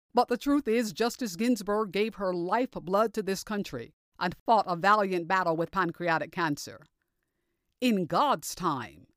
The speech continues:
she was called to a well-deserved rest. So often we question God's timing. We ask, "Why now and why not then?" These are valid questions based upon the information available to us.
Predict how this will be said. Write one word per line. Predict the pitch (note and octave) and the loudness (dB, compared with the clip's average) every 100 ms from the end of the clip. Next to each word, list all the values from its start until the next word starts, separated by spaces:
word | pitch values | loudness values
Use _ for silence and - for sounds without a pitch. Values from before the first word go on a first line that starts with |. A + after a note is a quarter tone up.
| _ _ | _ _
she | - A#3+ | -6 -4
was | G3 E3 - | -2 -2 -4
called | - A#3 F#3 D3+ - - | 0 4 6 4 -2 -12
to | G3+ | -6
a | E3+ | -4
well-deserved | D#3+ E3 G#3 E3 D3+ D#3 D#3 D3 C#3+ - | -2 2 4 2 -2 -2 -2 -2 -4 -6
rest. | D3+ G#2+ - - - _ _ _ _ _ _ _ _ _ | -6 -6 -10 -18 -20 _ _ _ _ _ _ _ _ _
So | - G#3+ G3 | 0 4 6
often | F#3+ F#3 F#3 | 4 4 0
we | F#3 | 0
question | - G#3 G#3+ F3 E3 | 2 2 2 0 4
God's | E3 D3+ - | 4 2 0
timing. | F3 E3 E3+ F#3+ G3 _ _ _ _ _ _ _ _ _ | 0 0 0 -4 -10 _ _ _ _ _ _ _ _ _
We | F#3 B3 | 0 4
ask, | A3 A3+ - F3 | 4 2 0 -4
"Why | G3+ C4+ | 0 2
now | B3 A#3 C4 | 2 2 2
and | A3+ D#3+ | 2 -2
why | F#3+ | -2
not | A#3+ A#3+ A3+ F3+ | -2 -2 -6 -2
then?" | A3+ G3+ A#2 A2+ B2+ _ _ _ _ _ _ _ _ _ | -2 -2 -4 -10 -16 _ _ _ _ _ _ _ _ _
These | - B3 C4+ | -2 2 4
are | G#3+ | 2
valid | F3 E3+ G3 F#3+ D#3 | 2 4 4 4 -2
questions | - F#3+ - D3 C3+ - | -4 -4 -4 -4 -4 -2
based | F3+ - | -4 -4
upon | F3 F3 E3 | -4 -2 0
the | E3 | 0
information | F3 D#3+ E3+ F#3 D#3 C#3+ | 0 -2 -4 -4 -4 -2
available | D3+ F#3+ C3+ B2 | -2 -2 -4 -10
to | - C#3 | -10 -10
us. | B2+ A#2 - | -10 -12 -18